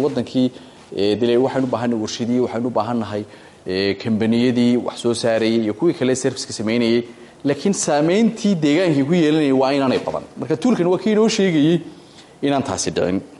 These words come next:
Marka sida, ee, waxa wasaaraddu guud ahaan waxay leedahay environmental impact and social guideline oo ka guud ah oo sharci ah.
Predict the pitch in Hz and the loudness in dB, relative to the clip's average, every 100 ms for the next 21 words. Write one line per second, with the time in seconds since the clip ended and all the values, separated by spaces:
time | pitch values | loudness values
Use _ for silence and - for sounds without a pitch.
0 | - - - 127 127 147 240 208 - - | -20 -20 -10 -4 0 0 2 4 4 2
1 | 117 131 135 147 165 139 123 135 160 151 | 2 2 4 2 2 2 2 2 0 0
2 | 123 120 139 135 120 131 123 107 107 90 | 0 2 0 0 2 2 2 2 2 2
3 | 87 - - - - 107 107 113 131 143 | 0 -8 -20 -20 -6 0 2 4 4 2
4 | 127 101 143 127 113 - 110 - 117 - | 0 0 0 0 -2 -2 -2 -2 -2 0
5 | 104 95 117 76 76 - - - - - | -2 0 -2 -2 -8 -10 -20 -20 -20 -14
6 | - 98 117 107 131 156 139 104 107 95 | -6 -4 -4 -2 2 2 2 0 0 2
7 | 90 95 - - - - 85 - 110 90 | 2 0 -4 -20 -18 -8 -4 -2 -2 -2
8 | 85 | -4